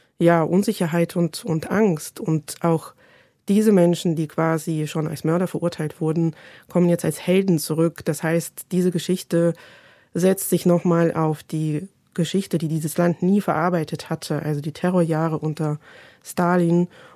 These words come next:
Und es entsteht eine sehr, sehr ungute Mischung.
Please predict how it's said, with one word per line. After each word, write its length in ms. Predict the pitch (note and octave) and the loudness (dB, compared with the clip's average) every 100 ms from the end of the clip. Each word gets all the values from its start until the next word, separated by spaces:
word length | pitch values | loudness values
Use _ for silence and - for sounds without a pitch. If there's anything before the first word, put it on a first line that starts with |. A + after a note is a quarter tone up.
| _ | _
Und 480 | E3+ E3 D#3 - - | 4 4 2 -2 -6
es 180 | E3+ E3+ | -4 -2
entsteht 480 | E3+ - F3 F3 - | -2 0 0 0 2
eine 220 | D#3+ D#3 | 2 2
sehr, 320 | D#3+ E3+ D#3+ | 2 2 2
sehr 480 | D3+ D#3 D#3 D3 - - _ | 0 0 0 0 -4 -12 _
ungute 500 | F#3 E3 D#3+ D3+ E3+ | 0 2 0 -4 -4
Mischung. 440 | D#3 - C3+ D#3 | -4 -4 -8 -10